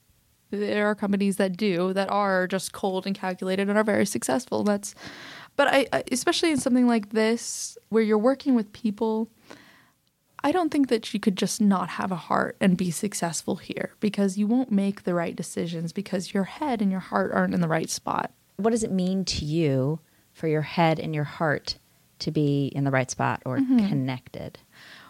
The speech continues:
Speaker 1: Well, if I was just out here to make a buck, I, you know, you could sell, you could, um,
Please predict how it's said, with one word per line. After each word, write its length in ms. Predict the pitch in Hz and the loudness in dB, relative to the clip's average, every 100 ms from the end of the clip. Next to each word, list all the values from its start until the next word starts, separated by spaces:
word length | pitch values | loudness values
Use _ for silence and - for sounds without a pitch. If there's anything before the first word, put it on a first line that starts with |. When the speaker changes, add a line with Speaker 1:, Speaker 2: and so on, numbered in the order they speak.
| _ | _
Speaker 1:
Well, 320 | 302 311 285 - | 2 6 6 6
if 140 | 269 | 4
I 100 | 311 | 4
was 160 | 359 339 | 2 2
just 220 | 269 254 | -2 2
out 160 | 214 202 | 2 4
here 200 | 208 208 | 4 4
to 140 | 202 | 4
make 160 | 185 185 | 2 2
a 60 | |
buck, 400 | 185 180 180 - - | 2 2 2 -4 -4
I, 640 | 202 196 196 196 190 190 190 | 0 2 2 2 2 0 0
you 100 | 220 | 0
know, 120 | 202 | 2
you 160 | 214 | 2
could 180 | 247 254 | 2 0
sell, 640 | - - 247 233 233 233 226 | -2 0 2 4 2 2 0
you 100 | 240 | -4
could, 320 | 247 269 233 208 | -4 0 2 2
um, 460 | 208 202 190 190 | 2 2 2 -2